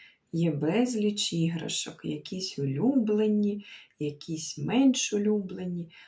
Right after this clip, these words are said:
А ще у кожного з вас в будинку є безліч речей, які вас оточують, є якісь прилади, інструменти, якими користуються дорослі.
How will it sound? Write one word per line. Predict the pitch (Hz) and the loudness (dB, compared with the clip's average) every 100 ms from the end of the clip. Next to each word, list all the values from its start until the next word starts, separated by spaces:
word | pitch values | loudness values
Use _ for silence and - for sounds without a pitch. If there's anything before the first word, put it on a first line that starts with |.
| - - | -18 -4
А | 160 | -2
ще | - 233 | 0 4
у | 226 165 | 4 2
кожного | - 185 185 165 156 165 156 | -4 -2 -2 0 -2 -2 -4
з | - | -4
вас | 160 165 160 | 0 0 0
в | 143 | -6
будинку | 143 147 160 247 330 320 233 214 - - - - | -6 -6 2 4 4 2 0 -2 -4 -20 -18 -8
є | 165 185 165 156 | -2 0 0 -2
безліч | 151 170 170 143 139 143 - 135 | 0 2 2 2 -2 -4 -6 -4
речей, | 139 139 - 214 294 330 | -2 -2 2 6 8 8
які | 302 269 262 269 | 8 6 4 4
вас | 262 233 - | 4 2 0
оточують, | 233 226 233 233 226 - 202 196 190 190 - - - _ | -4 0 4 4 2 -2 -4 -4 -4 -8 -18 -20 -20 _
є | 175 196 | 0 2
якісь | 185 170 160 - 151 - | 4 4 2 -2 -6 -6
прилади, | - 160 165 151 151 147 | 0 4 4 4 2 2
інструменти, | 156 156 - - 151 151 156 151 143 139 | 0 -2 -10 -4 0 2 2 2 -2 -4
якими | 143 139 - 147 139 | -4 -4 -4 -4 -4
користуються | - 143 143 - - 147 143 139 139 - | -4 -4 -4 -6 -8 -4 -2 -4 -6 -8
дорослі. | 139 139 143 202 285 294 - 262 262 | -4 -2 2 4 4 2 2 4 4